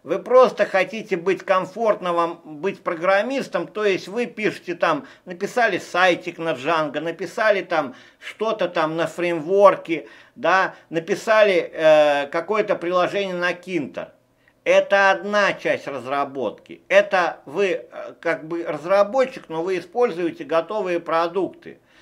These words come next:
Но есть другая часть разработки, сама разработка, которая, изучение которой, оно более глубинно, но при этом в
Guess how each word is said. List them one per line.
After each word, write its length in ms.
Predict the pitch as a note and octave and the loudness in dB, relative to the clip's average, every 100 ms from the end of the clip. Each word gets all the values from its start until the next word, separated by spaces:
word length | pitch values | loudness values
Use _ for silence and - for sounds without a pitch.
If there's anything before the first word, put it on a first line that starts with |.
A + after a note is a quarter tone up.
| - - _ _ _ - | -20 -20 _ _ _ -12
Но 180 | C3+ | -2
есть 520 | F3 F#3 A3+ G#3+ F3 - | -2 0 0 0 -2 -14
другая 640 | - C#3 F3+ F3 A3+ G3+ D3 | -10 -6 -4 0 4 4 2
часть 300 | C3+ D3+ A#2 | 0 -2 -2
разработки, 920 | C#3+ B2+ D#3+ D#3+ E3 C3 - - - _ - | -6 -2 0 0 0 -4 -6 -20 -20 _ -10
сама 460 | - F3 A3+ A3 E3+ | -4 -2 2 4 4
разработка, 840 | B2+ B2 C#3+ D3+ D#3+ G2 - - - _ _ _ _ _ _ - | 2 -2 0 0 -2 -8 -10 -20 -20 _ _ _ _ _ _ -2
которая, 760 | E3 E3 A3 A3 G3+ F#3 D#3 - _ _ _ _ _ _ _ _ - | 0 2 2 6 8 8 4 -8 _ _ _ _ _ _ _ _ -8
изучение 560 | C#3+ F3 A#3 A3+ G#3 | -2 -2 0 -2 -2
которой, 420 | G3 G3 B3+ A#3+ | 2 2 4 4
оно 180 | F#3+ F3+ | 4 2
более 360 | D3+ A3 A3 G3+ | -2 -2 2 2
глубинно, 680 | F#3+ G#3+ F3+ G#3+ G3+ A#2 A2+ | 2 -2 -4 -4 -4 -4 -4
но 140 | D#3+ | -6
при 240 | D#3+ G#3 | -4 -2
этом 420 | A#3 A3+ G#3+ F#3 - _ _ _ _ _ - _ _ _ _ _ _ _ _ _ _ _ _ _ _ _ | 4 4 4 0 -2 _ _ _ _ _ -20 _ _ _ _ _ _ _ _ _ _ _ _ _ _ _
в 140 | - | -20